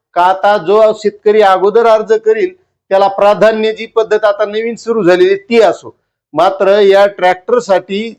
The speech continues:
जो अर्ज करेल त्याला लगेच ट्रॅक्टर, अनुदान महिना दोन महिन्यानं आलं तरी चालतं. आता यानुसार अनुदान किती येतं? चार लाख रुपये. आता याच्यात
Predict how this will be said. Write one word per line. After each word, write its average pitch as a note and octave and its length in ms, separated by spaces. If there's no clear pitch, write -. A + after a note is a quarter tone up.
जो F#3+ 160
अर्ज A3+ 360
करेल B3 400
त्याला A#3+ 180
लगेच A#3 360
ट्रॅक्टर, G#3+ 340
अनुदान G3+ 460
महिना G#3+ 280
दोन A3 180
महिन्यानं G#3 360
आलं G3+ 220
तरी A3 140
चालतं. A3 440
आता E3+ 260
यानुसार G#3 600
अनुदान G#3 420
किती G#3+ 240
येतं? A3 340
चार G3+ 200
लाख F3 240
रुपये. C3+ 200
आता F#3+ 120
याच्यात G3 220